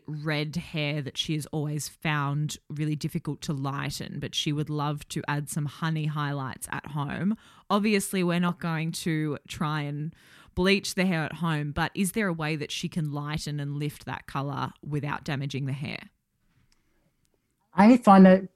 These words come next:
Speaker 2: question really tricky because naturally light hair, oh, sorry, natural red hair, and wanting to light up to have a warmer highlight is f-, for hairdressers.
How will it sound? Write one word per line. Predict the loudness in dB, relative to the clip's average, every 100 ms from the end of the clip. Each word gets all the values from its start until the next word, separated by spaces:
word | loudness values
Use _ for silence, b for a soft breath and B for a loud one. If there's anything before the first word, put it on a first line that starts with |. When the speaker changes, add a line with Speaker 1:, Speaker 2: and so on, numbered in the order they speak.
| -12
Speaker 2:
question | 2 4 4 4 4 6 6
really | 8 8 8 6
tricky | 2 -2 0 2 4 4 4 0 -2
because | -2 2 4 6 4 0 -14 _
naturally | 0 2 0 0 4 8 10 8
light | 4 2 2 0 -4 -12 -6
hair, | -6 -6 -8 -10 -12 _ _ 0
oh, |
sorry, | 4 4
natural | 4 4 4 4
red | 2 0
hair, | -4 -6 -6 -12 b b b b b -20 _ _ _ _ 2
and | 4 8
wanting | 8 8 6
to | 6
light | 6 4
up | 0
to | 0 0
have | 0 0
a |
warmer | 2 4 4 4 0 -4 -12
highlight | -10 -4 -2 -2 -2 -6 -6
is | -4 -4 -6 -10
f-, | -12 _ _ 0
for | 4 6
hairdressers. | 6 6 4 2 6 4 4